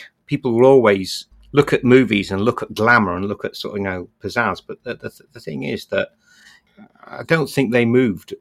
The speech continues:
with what was going on in, in, in the market. And also,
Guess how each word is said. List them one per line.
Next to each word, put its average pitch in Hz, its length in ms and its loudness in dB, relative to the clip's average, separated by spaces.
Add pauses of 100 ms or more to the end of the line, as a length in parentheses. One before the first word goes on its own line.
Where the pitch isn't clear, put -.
(120)
with 98 180 -14
what 107 160 -6
was 95 120 -10
going 104 300 -2
on 95 160 -2
in, 90 240 -10
in, 101 220 -8
in 104 160 -8
the 98 80 -6
market. 117 460 -6 (680)
And 101 260 -2 (100)
also, 95 580 -6